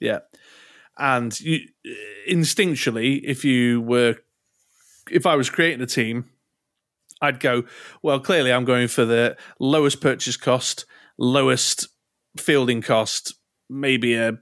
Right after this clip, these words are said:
fun when fielded effect that would add a bit of value."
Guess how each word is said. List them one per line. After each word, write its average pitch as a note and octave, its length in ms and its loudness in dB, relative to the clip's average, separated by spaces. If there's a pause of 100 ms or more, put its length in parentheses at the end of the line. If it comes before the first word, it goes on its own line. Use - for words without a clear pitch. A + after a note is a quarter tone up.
fun A#2 360 0
when A2+ 180 2
fielded A2 340 0
effect - 380 -6 (1120)
that - 300 -4
would B2+ 320 -2 (100)
add B2+ 140 0
a A#2 40 -2
bit A#2 140 -2
of G#2+ 80 -4
value." A2 360 -2